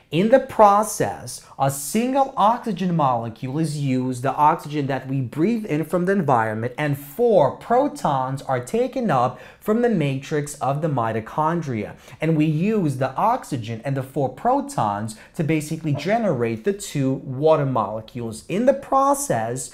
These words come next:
this protein complex four also acts as a proton pumps, and it helps us generate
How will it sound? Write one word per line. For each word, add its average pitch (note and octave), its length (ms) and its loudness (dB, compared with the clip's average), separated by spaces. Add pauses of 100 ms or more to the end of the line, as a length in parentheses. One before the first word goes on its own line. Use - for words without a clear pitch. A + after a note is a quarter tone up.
(240)
this C3+ 320 2
protein A3+ 600 0
complex E3 680 -2
four A2 420 -2 (240)
also A3 540 4
acts D#3 360 -4
as B2 160 -2
a B2 40 0
proton E3+ 720 -2
pumps, A2 540 -4 (240)
and F3 100 0
it D#3 100 2
helps F3+ 380 2
us B2 200 -2
generate A2+ 840 0